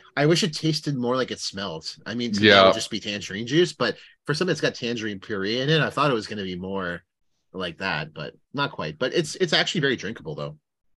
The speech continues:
Speaker 2: True enough. I recently had, um, like, an orange beer that was from Medicine Hat Brewing, which we'll be just showcasing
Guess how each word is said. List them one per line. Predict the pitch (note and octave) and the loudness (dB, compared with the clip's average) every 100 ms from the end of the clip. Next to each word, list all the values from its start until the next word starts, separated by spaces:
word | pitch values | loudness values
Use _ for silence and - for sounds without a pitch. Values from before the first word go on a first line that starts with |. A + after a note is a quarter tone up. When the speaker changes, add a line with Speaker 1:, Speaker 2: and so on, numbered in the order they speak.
| _ _ _ _ | _ _ _ _
Speaker 2:
True | - C3 A2+ | -6 -2 0
enough. | F2 E2+ - _ A2+ | 0 -2 -6 _ 8
I | D#3+ | 10
recently | G3 G2+ G#2 - F#2+ | 10 6 4 4 2
had, | F2+ E2+ F2 E2 | 4 6 6 6
um, | E2 D#2+ D#2 - - | 2 2 0 -8 -2
like, | F#2 E2+ | 0 0
an | E2 - | 0 0
orange | F2 F2+ F2+ D#2+ D#2+ | 2 2 2 -2 -6
beer | E2+ D#2+ E2 G2 G2+ - _ - - - _ - | -6 0 4 4 2 -8 _ -20 -20 -20 _ 2
that | G2 | 6
was | E2+ E2 E2 | 8 6 4
from | - F2+ D#2+ D#2+ | 4 6 8 6
Medicine | F2 F#2+ - F#2+ | 4 6 4 6
Hat | C#3 C#3 | 8 8
Brewing, | G2 F2+ | 8 8
which | F2 E2+ | 8 4
we'll | E2 | 0
be | D#2+ | -2
just | D#2 E2 - _ | -4 -6 -10 _
showcasing | - - D#2+ - D#2+ - D#2+ D2+ | 0 2 2 0 -2 -2 -4 -6